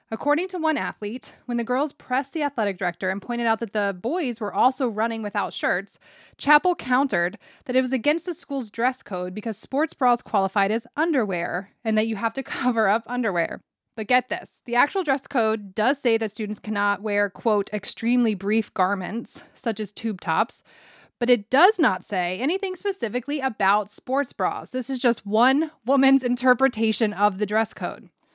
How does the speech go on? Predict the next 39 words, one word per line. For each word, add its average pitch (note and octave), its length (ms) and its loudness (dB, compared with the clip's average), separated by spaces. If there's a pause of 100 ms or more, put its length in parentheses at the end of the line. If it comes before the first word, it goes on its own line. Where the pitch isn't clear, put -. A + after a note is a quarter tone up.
(440)
To B3 200 2
resolve A#3+ 440 4
the C4+ 140 2
issue, G#3+ 220 -2
Chappell B3 400 2
said G3+ 240 -2
that G3 80 -8
they F#3+ 100 -4
all B3+ 280 2
had A#3 180 -2
to A3 60 -10
wear F#3+ 180 -4
shirts, - 560 -8
including A3+ 460 -2
boys, F3 400 -2 (320)
while G3+ 240 6
working G3+ 360 -2
out. E3+ 400 0 (580)
But G3+ 140 -2
kudos D4 400 -2
to C#4+ 120 -6
these B3 180 -2
girls. - 440 -10 (560)
They A#3+ 120 4
protested G3 800 2
by G#3+ 140 2
showing D#4 340 2
up F4+ 80 2
to F#4 80 -2
practice G#3+ 400 2
the G#3+ 160 -2
next G#3 300 0
day F#3 400 0
in G#3 160 -4
just A3 440 0
shorts - 480 0
and G#3+ 160 -4
sports F#3 300 0
bras. - 400 -6